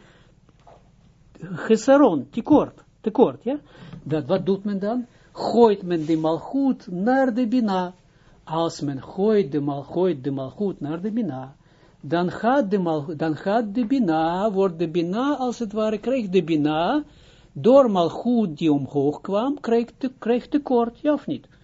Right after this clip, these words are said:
Want de lagere komt naar een hogere, dan bina wordt ook, krijgt ook tekort van die malchut.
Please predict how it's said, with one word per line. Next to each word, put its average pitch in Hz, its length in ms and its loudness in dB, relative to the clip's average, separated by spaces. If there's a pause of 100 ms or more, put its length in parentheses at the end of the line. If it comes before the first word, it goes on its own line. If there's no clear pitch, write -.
(400)
Want 175 300 -2
de 156 60 -2
lagere 185 460 0
komt 160 240 -2
naar 185 120 -2
een 202 100 -2
hogere, 240 360 0
dan 202 200 -4
bina 254 320 2
wordt 226 200 0
ook, 254 160 -2
krijgt 247 320 -6
ook 254 200 -6
tekort 233 540 0 (340)
van 226 240 -2
die 247 120 2
malchut. 247 520 -2